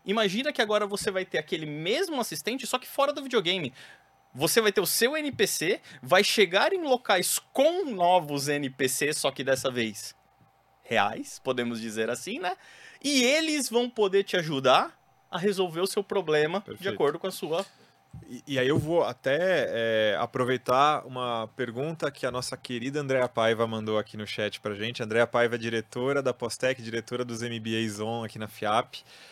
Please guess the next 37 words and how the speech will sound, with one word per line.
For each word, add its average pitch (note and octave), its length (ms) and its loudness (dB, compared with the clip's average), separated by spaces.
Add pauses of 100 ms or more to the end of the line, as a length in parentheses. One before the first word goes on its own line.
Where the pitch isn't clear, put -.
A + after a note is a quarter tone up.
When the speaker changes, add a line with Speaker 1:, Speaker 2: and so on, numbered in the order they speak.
(180)
Speaker 2:
E - 40 -6
ela A2 120 0
falou, B2 220 0
"Fale G#3 240 -2
um A3+ 40 -2
pouco G#3+ 200 2
mais G3+ 140 6
de G3+ 60 4
aplicações F#3+ 520 -2
corporativas", D#3+ 960 0
né? A#2 420 -2
E, B2 260 -8
e, A#2+ 640 -6
e D3 80 4
a-, D3+ 260 8
agora D3 360 2
eu E3+ 60 4
acho D#3+ 140 0
que - 80 -14
a C#3+ 40 -10
gente C3 160 -12
deu C#3 160 -4
um E3+ 100 -10
contexto, B2+ 680 -6 (240)
é, G#2+ 800 0
e B2 120 -8
bora A#2+ 440 0
entrar D#3+ 420 2
no E3+ 100 -4
Google D#3+ 340 0
I C#3+ 100 2
O, E3+ 320 2
até C3+ 180 -2
trazendo F#3 380 -2
esse F#3+ 180 -8
ponto, C3+ 380 -2
porque D3 420 -2